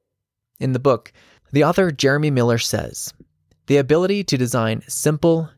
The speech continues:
easy-to-understand incentive structures has remained a key source of Buffett's success throughout the partnership years, and indeed throughout his entire career." End quote.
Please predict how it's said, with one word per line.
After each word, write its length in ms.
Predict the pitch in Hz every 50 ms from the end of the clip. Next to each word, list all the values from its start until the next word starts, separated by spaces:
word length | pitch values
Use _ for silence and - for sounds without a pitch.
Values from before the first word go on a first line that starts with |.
| _ -
easy-to-understand 1040 | - 123 147 151 180 180 - - 165 156 151 147 135 - - 123 120 117 117 120 117
incentive 480 | - 120 113 - - 123 123 127 131 -
structures 580 | - - 113 101 - - - 127 - - - - _
has 360 | - - 147 143 151 160 165
remained 380 | 185 180 156 127 131 131 123
a 40 | 120
key 260 | - - - 117 117
source 340 | 117 - - 113 110 110 -
of 140 | 113 110 113
Buffett's 420 | - 104 107 - - - - -
success 540 | - - - - - - - - - - -
throughout 380 | - - 120 123 123 127 131 -
the 40 | 135
partnership 580 | - - - 117 120 117 113 113 107 - -
years, 440 | 104 104 101 95 - - - - - _ - - _ _ -
and 160 | 127 123 123
indeed 420 | 123 123 120 151 170 131 104 -
throughout 360 | - - - 120 110 107 101
his 140 | 110 110 117
entire 480 | 117 113 - - - 135 120 104 101 110
career." 520 | - - - 117 120 113 - - - - _ _ _ _ _ _ _ _ _ _ _ _ -
End 200 | - 107 104 -
quote. 200 | - - -